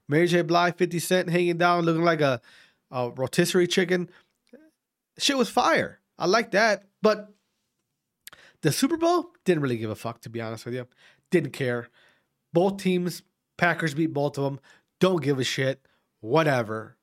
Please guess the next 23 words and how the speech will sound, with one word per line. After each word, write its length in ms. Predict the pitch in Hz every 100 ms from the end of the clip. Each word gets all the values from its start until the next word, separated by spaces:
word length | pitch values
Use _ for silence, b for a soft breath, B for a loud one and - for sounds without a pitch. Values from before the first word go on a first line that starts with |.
| -
All 100 | 127
right? 220 | 139 143 B B -
Aaron 280 | 185 208
Rodgers, 500 | 202 202 202 208 196 - B B
make 260 | 127 170 202
up 160 | 208 180
your 100 | 151
mind. 380 | 139 131 131 - b b
What 260 | 113 151 233
are 60 |
you 140 | 214 190
doing? 440 | 139 139 131 131 - B
Are 100 | 135
you 100 | 139
staying 360 | - 214 220 233
here? 280 | 208 220 -
Are 80 | 170
you 160 | 151
leaving? 360 | 165 214 220 220
If 160 | 151
you're 100 | 196
leaving, 360 | 220 247 240 233 B B 127
go 480 | 123 196 160 156